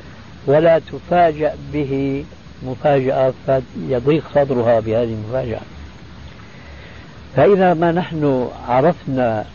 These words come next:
علة النهي عن الطروق أن يطرق الرجل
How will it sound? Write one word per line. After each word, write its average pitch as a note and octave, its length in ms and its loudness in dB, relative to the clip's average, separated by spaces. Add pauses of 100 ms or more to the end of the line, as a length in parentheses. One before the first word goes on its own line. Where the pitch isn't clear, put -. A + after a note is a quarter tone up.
(320)
علة D3+ 380 2 (100)
النهي C3 460 0 (640)
عن C3+ 460 2
الطروق C#3+ 960 4 (540)
أن A#2 120 -6
يطرق C3+ 420 -2
الرجل A#2+ 500 0